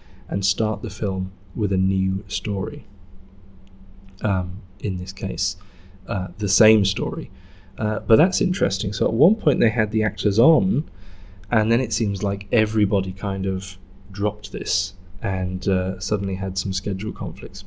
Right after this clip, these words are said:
I don't know. I don't want to infer anything more from that than what I've got in front of me, but, um, that's, uh, a pretty weird story. Um, so I don't really like anything about this movie. Uh, it took a few tries for me to actually get through it because it's so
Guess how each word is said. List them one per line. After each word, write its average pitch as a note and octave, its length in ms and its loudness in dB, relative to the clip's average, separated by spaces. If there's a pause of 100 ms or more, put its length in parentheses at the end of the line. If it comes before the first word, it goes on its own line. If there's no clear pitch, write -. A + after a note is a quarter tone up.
I A#2+ 120 -2
don't G#2 100 -2
know. F#2+ 100 0
I F#2+ 60 0
don't G#2 140 0
want G#2 140 0
to G#2+ 60 -2
infer A2 540 6
anything G#2+ 480 0
more G#2 340 2
from G2+ 200 -4
that F#2+ 160 -6
than G#2 120 -4
what G2+ 160 -6
I've G#2+ 100 -10
got - 180 -4
in A2 80 -10
front - 320 -6
of - 60 -8
me, G2 120 -4
but, G#2 380 -4
um, G2 240 2 (480)
that's, - 360 -4
uh, F#2+ 280 -2 (360)
a - 60 -8
pretty - 480 0
weird F#2+ 340 -2
story. - 440 -4 (720)
Um, A2+ 680 -2 (300)
so - 200 4
I G3+ 60 8
don't G#3+ 200 4
really B2+ 180 6
like A2+ 240 2
anything G#2+ 320 0
about A2+ 240 -2
this - 160 -8
movie. G#2+ 300 -4 (420)
Uh, A2 80 0
it A2 180 2
took C#3+ 180 2
a D#3 60 2
few D3 160 2
tries A2+ 320 -2
for - 80 -4
me A2+ 120 2
to G#2+ 100 0
actually G#2+ 240 -2
get A2 160 -2
through G#2 340 4
it - 360 6
because G#2 260 -2
it's - 160 -2
so G#2 420 4